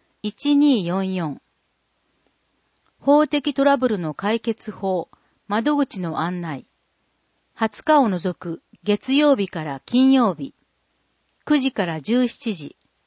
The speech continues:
電話相談。法テラス広島。電話、零五零、三三八三、五四八五。交通事故、民事、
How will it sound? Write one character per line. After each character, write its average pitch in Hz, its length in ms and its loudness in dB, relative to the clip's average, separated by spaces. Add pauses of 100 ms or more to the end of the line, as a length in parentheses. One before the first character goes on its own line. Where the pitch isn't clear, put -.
(680)
電 277 260 4
話 277 140 6
相 269 280 4
談。 147 280 -4 (640)
法 285 340 4
テ 285 140 2
ラ 240 100 4
ス 185 160 -6
広 180 260 -2
島。 170 360 -6 (680)
電 247 360 4
話、 220 240 0 (520)
零 277 320 8
五 247 300 6
零、 180 320 -4 (260)
三 277 380 4
三 277 260 2
八 175 320 -10
三、 180 340 -6 (480)
五 277 280 8
四 262 260 4
八 170 320 -10
五。 165 300 -4 (1800)
交 277 240 6
通 277 280 0
事 269 140 -2
故、 - 300 -4 (160)
民 262 300 2
事、 147 240 -14